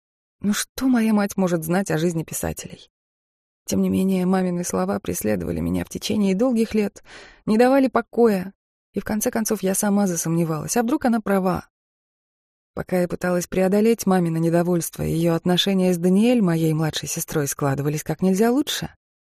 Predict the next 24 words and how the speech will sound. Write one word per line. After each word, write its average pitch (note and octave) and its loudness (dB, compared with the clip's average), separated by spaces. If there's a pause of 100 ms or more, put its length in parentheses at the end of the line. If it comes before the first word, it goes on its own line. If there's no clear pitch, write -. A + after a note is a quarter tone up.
(460)
Когда D#3+ 0
мы D#3 4
с D#3 -4
Джоэлом F3 4
решили E3+ 0
пожениться, F3 0 (440)
я G3 6
спросила G#3 4
маму, A3+ 6
можно B3+ 6
ли A3+ 6
мне G#3 6
надеть G#3 4
бабушкину G3 2
фату, G3+ 0 (100)
ту C#3+ -6
самую, G#3 4
которую F3 2
я F3+ 4
много G3 4
раз A3 2
примеряла F#3+ 4
в G3+ 2
детстве. E3+ 2